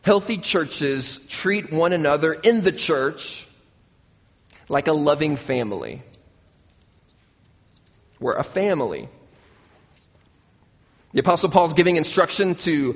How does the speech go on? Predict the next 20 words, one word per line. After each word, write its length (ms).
Pastor 440
Timothy, 400
but 120
again, 280
verse 200
seven 440
in 80
our 100
passage 400
shows 320
us 240
this 160
is 80
a 60
word 260
for 160
all 180
of 80
us. 140
This 180